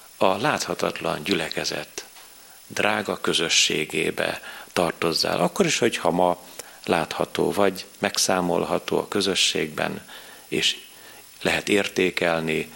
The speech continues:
a te szolgálatodat, és nem a könnyeink, a fájdalmaink csordulnak ki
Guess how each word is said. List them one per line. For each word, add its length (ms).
a 160
te 180
szolgálatodat, 1160
és 280
nem 440
a 240
könnyeink, 720
a 60
fájdalmaink 920
csordulnak 800
ki 320